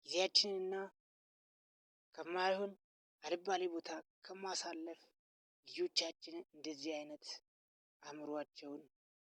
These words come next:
የሚያሳድግና የሚዝናኑበት ቦታ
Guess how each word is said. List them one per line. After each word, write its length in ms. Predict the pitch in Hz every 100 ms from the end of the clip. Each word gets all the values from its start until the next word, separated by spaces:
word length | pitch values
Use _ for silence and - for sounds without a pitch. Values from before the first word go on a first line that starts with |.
| _ _ _ _ _ _ -
የሚያሳድግና 800 | 151 156 156 143 139 - 139 139 131
የሚዝናኑበት 920 | 131 139 139 156 185 165 160 147 147 -
ቦታ 220 | 143